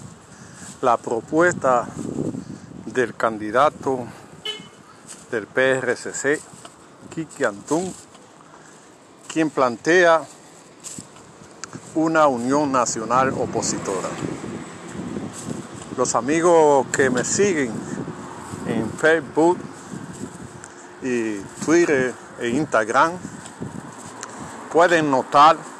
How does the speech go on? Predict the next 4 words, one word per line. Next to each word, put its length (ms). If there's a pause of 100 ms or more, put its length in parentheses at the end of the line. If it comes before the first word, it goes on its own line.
(760)
que 160
mis 220
publicaciones 1000 (1080)
de-, 320